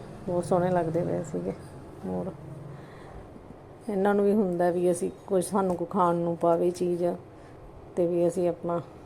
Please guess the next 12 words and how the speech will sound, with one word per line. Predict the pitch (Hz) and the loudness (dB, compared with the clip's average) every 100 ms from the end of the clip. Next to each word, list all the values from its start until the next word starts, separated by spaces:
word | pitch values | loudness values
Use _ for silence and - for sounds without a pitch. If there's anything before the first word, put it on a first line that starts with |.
| - - - | -20 -18 -6
ਵਧੀਆ | 190 170 175 185 175 - - - - - - - - - - - | -4 -2 2 2 0 -6 -20 -20 -20 -20 -20 -20 -20 -20 -18 -2
ਨੱਚੀਏ। | 190 190 - 180 175 170 175 - - - - - - - - - - - - - - - - 196 | 2 2 0 -2 2 2 0 -12 -18 -18 -16 -16 -18 -20 -20 -20 -20 -20 -20 -20 -20 -20 -12 -2
ਬਹੁਤ | 180 180 | 0 0
ਸੋਹਣੇ | 180 180 | -2 -2
ਲੱਗਦੇ | 185 156 147 143 143 | -2 -2 -4 -4 -6
ਆ, | - - - - - - - - - - - - - - - - - - - - - - | -10 -18 -20 -20 -20 -20 -20 -20 -20 -20 -20 -20 -20 -20 -20 -20 -20 -20 -20 -20 -20 -14
ਬਹੁਤ | 180 180 180 - | -8 -6 -8 -4
ਪਿਆਰੇ | 180 175 170 | -2 -2 -2
ਲੱਗਦੇ | 170 165 - - 185 | -4 -6 -8 -6 -6
ਆ | |
ਇਹ | 175 | -6
ਮੋਰ। | 180 180 180 - | -6 -6 -6 -8